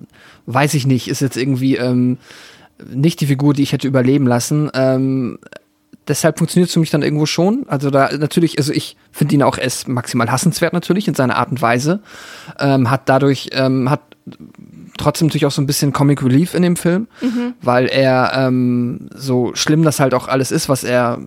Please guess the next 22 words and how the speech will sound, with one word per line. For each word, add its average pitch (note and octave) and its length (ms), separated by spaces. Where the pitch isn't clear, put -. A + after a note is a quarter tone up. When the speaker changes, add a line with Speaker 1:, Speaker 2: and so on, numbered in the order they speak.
Speaker 1:
nüchtern C3 460
macht, C#3 340
ist - 180
ja B2 120
auch, B2+ 300
ja, A2 220
jeder, C3 400
äh, F3+ 200
ähm, C#3 720
äh, G#2 680
Rodriguez D3+ 500
slash D3 300
Tarantino-Film D3 960
lebt C#3 240
da C#3+ 40
ja C3+ 60
auch C#3 60
so - 100
ein C#3 60
bisschen C#3 240
von C3+ 140
diesem C3 580